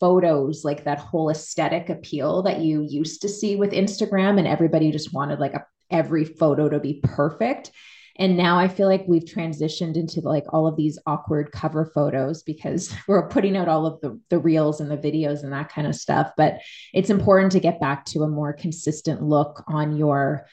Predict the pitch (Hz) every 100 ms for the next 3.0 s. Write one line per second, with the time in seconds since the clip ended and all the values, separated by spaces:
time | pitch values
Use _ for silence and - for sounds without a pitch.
0 | _ - 170 160 160 151 143 - 135 -
1 | - - - 156 139 - 143 151 139 -
2 | 151 139 127 139 - - - - 90